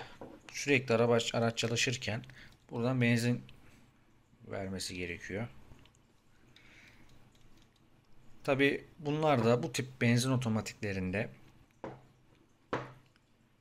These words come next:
önceden de söylemiş olduğum gibi yağ kaçakları sorunlu meydana geliyor.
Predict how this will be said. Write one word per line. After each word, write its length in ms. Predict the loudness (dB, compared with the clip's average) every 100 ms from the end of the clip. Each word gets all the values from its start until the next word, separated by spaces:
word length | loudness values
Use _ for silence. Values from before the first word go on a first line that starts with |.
| _ -20 -18 -16 -16 -18 -20 -20 -20 _ _ _ -8
önceden 420 | -2 0 2 2
de 40 |
söylemiş 480 | 2 4 4 4 2
olduğum 320 | 0 2 2
gibi 180 | 0 2
yağ 220 | 4 4
kaçakları 520 | 2 -2 -2 -2 -4
sorunlu 500 | -4 -6 -6 -6 -6 -8 -14 _ _ _ _ _ -20 -14
meydana 440 | -8 -6 -4 -4
geliyor. 420 | -4 -6 -4 -4